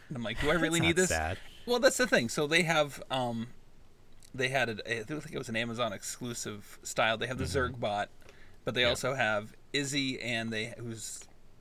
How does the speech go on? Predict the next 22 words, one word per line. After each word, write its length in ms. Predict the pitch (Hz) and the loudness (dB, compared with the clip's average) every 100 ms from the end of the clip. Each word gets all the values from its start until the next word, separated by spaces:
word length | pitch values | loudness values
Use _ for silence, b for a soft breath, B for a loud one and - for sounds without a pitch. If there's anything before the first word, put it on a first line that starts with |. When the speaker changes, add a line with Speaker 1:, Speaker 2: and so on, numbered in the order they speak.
| - - - - | -20 -16 -10 -8
Speaker 1:
the 80 | 147 | 0
sidekick 520 | 131 107 - 107 - - - - B B B B B | 2 2 0 -2 -2 -10 -18 -18 B B B B B
Speaker 2:
Yeah. 100 | 123 | 0
Speaker 1:
later 240 | 110 107 | 0 0
on, 160 | 104 104 | 0 -2
and 100 | 120 | 0
they 60 | |
have 120 | 131 135 | 0 4
Buzz, 360 | 226 160 113 - B - | 4 4 0 -8 B -6
and 100 | 180 | -4
it's 200 | 208 - | -4 -8
five 360 | - 165 170 90 | -2 2 4 2
Speaker 2:
Mm-hmm. 100 | 87 | 0
Speaker 1:
bucks. 480 | 110 - - - - - - - | -2 -2 -10 -10 -12 -20 -20 -10
Three 300 | 196 220 214 | -4 0 0
Speaker 2:
There 140 | 302 | 2
you 60 | 147 | 0
go. 60 | 92 | 0
Speaker 1:
figures 180 | 101 - | -2 -6
for 140 | 117 | -8
five 340 | - 117 110 - | 2 2 2 -4
bucks. 480 | 82 - - - | -14 -14 -14 -14